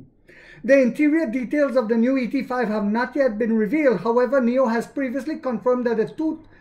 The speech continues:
the twenty twenty-five E T five, E T five Touring, E C six, E S six models will also adopt the same horizontal screen. And we saw that with the E S six that they're getting ready to release.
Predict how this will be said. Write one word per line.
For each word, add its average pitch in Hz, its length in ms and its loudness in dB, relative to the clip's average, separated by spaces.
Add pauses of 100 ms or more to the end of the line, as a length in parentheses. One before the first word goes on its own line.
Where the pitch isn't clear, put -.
(120)
the 226 120 6
twenty 277 360 0
twenty-five 262 560 -2
E 240 100 -6
T 302 200 -2
five, 247 560 -2
E 262 120 -6
T 302 180 -4
five 277 420 -2
Touring, 247 680 4 (340)
E 262 180 2
C 320 220 -2
six, - 600 -4 (720)
E 269 160 4
S 285 240 2
six - 520 2 (260)
models 220 500 2
will 240 220 0
also 311 380 4
adopt 240 340 -2
the 226 100 2
same 262 300 2
horizontal 220 800 -2
screen. 339 380 0
And 208 100 -2
we 208 60 -4
saw 254 240 0
that 233 220 -2
with 233 120 0
the 226 120 4
E 202 180 0
S 185 180 0
six 330 280 -6
that 196 200 -6
they're 190 100 0
getting 180 380 -2
ready 185 240 0
to 196 100 -6
release. 185 540 0